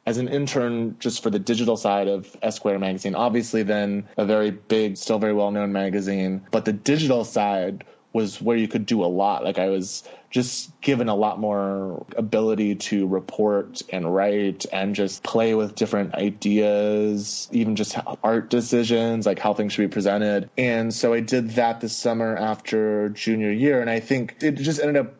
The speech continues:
great going into that digital media environment, especially for such a small digital team, because then, of course, like so many magazines with small digital teams, they ended up expanding. Even while they were slashing the print side, they were expanding the digital side.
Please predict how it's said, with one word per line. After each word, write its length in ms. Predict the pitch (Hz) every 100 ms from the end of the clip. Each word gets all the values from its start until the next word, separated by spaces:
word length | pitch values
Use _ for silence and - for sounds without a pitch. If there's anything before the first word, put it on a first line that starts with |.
| 135
great 280 | 131 160 135
going 180 | 135 127
into 100 | 120
that 140 | 113
digital 300 | 123 113 113
media 300 | 127 175 165
environment, 400 | 127 120 113 107
especially 320 | 110 117 117
for 80 | 113
such 180 | 117 110
a 240 | 107 98 -
small 800 | - - 117 113 110 110 110 113
digital 920 | - 117 110 107 101 101 101 101 101
team, 560 | - - 143 120 110 107 -
because 360 | 127 127 117 113
then, 580 | 113 110 104 104 107 - -
of 140 | 107
course, 360 | - 110 104 -
like 140 | 101
so 160 | - 110
many 240 | 110 110
magazines 560 | 104 104 101 104 101 98
with 100 | 101
small 240 | 110 98
digital 280 | 95 98 98
teams, 440 | - 107 101 98 -
they 120 | 101 98
ended 200 | 107 104
up 200 | 101 -
expanding. 920 | 104 - - 143 123 113 110 107 104 107 - - -
Even 180 | 127 123
while 160 | 113
they 120 | 110
were 100 | 104
slashing 720 | 101 - 113 107 107 - 104 101
the 60 |
print 280 | 95 127 107
side, 220 | 107 101
they 60 | 101
were 80 | 98
expanding 440 | - - 104 101
the 80 | 98
digital 300 | 104 98 98
side. 440 | - 98 101 98